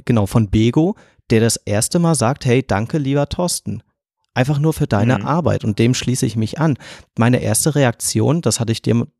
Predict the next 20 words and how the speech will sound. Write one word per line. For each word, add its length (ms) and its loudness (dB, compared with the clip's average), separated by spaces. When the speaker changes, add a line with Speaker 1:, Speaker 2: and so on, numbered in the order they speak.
Speaker 1:
damals, 360 0
Thorsten, 260 -2
auch 100 2
auf 160 2
Twitter 340 2
gesagt. 360 0
Du 100 4
hast 140 2
gesagt, 340 -2
„Hey, 160 2
ich 200 -6
verabschiede 380 -2
mich 160 0
aus 140 0
der 100 0
Community.“ 720 0
Meine 280 2
Antwort 340 -2
war, 240 0
„Hey, 300 2